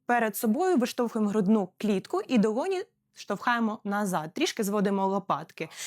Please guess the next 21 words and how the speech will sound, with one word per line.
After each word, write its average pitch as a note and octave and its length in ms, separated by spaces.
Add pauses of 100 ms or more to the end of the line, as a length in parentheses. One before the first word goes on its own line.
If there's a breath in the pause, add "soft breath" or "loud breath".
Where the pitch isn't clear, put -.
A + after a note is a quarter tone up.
(180 loud breath)
Видих G3+ 380
перед G3+ 260
собою, G3 280
тильною G3 240
стороною G3 340
долоні F#3 300
торкаються. F#3 680
Вдих, A3+ 400
грудна F#3+ 220
клітка A#3 280
трішки - 300
проштовхується G#3+ 600
вперед, E4+ 280
але G#3+ 160
сильно B3+ 280
не G#3+ 140
прогинаємо F#3 460
поперек. E3+ 360
Коліна F#3+ 320
м'які, F#3+ 380
видих. E3 680